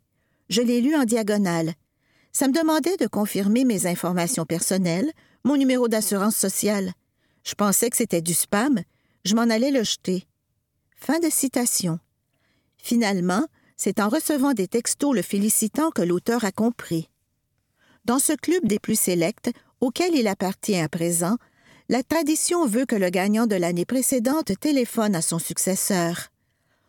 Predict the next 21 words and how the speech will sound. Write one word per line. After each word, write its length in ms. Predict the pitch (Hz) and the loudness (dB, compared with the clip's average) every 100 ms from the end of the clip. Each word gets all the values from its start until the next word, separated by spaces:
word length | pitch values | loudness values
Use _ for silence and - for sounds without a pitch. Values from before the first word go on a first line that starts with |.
| _ - | _ -2
En 120 | 277 | 0
l'appelant, 480 | 269 165 214 220 349 _ _ _ _ - | 0 0 -2 -2 -2 _ _ _ _ -2
Marie-Hélène 600 | 196 220 220 185 165 170 | 0 0 0 2 0 -2
Poitras, 580 | 165 175 - 175 196 269 _ | -2 -2 -4 -2 -2 -4 _
autrice 560 | 240 226 - 208 190 - - | -2 -2 -2 -2 0 -2 -4
chez 260 | - 170 160 | -4 -2 0
Alto 360 | 160 156 160 | -2 -2 -2
elle 160 | 160 196 | 0 0
aussi, 400 | 233 - 302 320 _ _ _ - | 0 0 0 -2 _ _ _ -2
lauréate 640 | 233 226 226 208 202 156 | 0 2 2 0 0 -4
pour 320 | - 180 170 147 151 | -2 0 0 -2 -4
Galinf, 580 | 180 175 160 208 302 - - - | 0 0 0 0 -2 -4 -8 -4
un 100 | 185 | -2
recueil 380 | 165 160 160 160 | 0 -2 -4 -2
de 100 | 180 | 0
nouvelles, 500 | 220 226 294 294 277 - - - | 0 0 0 0 -2 -6 -16 -4
y 160 | 269 311 | 0 0
est 140 | 330 | 0
allée 200 | 311 330 | 0 2
d'une 200 | 240 220 | 2 0
recommandation. 920 | 185 180 196 185 190 202 - 185 170 | 0 0 0 0 0 0 0 -2 -4